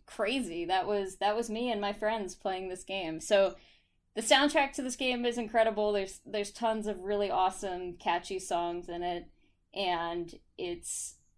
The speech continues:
it's just a really, really solid rhythm game. It just works.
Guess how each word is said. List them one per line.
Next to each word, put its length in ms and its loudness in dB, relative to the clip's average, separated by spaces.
it's 300 -6
just 400 -2
a 80 0
really, 500 -2
really 380 -4
solid 720 -2
rhythm 320 -4
game. 320 -10
It 120 -6
just 200 -6
works. 460 -6